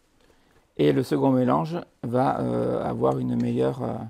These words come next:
une meilleure tenue. On aura vraiment quelque chose de bien homogène. Voilà. Et là, je vais donc finir avec la maryse, de façon à tout bien incorporer et d'obtenir quelque chose de,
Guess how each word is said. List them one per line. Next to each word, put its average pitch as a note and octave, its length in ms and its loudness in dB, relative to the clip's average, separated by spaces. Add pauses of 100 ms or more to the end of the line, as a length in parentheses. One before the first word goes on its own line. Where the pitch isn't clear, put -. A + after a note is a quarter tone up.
(560)
une B2+ 140 -4
meilleure C3 240 -2
tenue. B2+ 400 -2 (120)
On B2 120 -4
aura A#2 160 -6
vraiment A#2+ 320 -6
quelque A#2+ 200 -10
chose D#3 300 -8 (220)
de C#3+ 100 -6
bien C3+ 260 -4
homogène. A#2+ 460 -6 (1400)
Voilà. D#3+ 280 -8 (280)
Et C3+ 80 4
là, D3 140 4
je D3 120 -4
vais C#3+ 320 0 (140)
donc B2 180 -4
finir C3+ 520 -6
avec D3 260 -4 (320)
la C3+ 160 -4
maryse, C3+ 460 -4 (1040)
de - 720 -16 (220)
façon C3+ 400 -8
à B2+ 100 -4
tout - 140 -12
bien D#3 120 -6
incorporer C3+ 560 -2 (480)
et - 60 -8
d'obtenir C#3 440 0
quelque C3 200 -2
chose D#3 280 2
de, C#3+ 460 2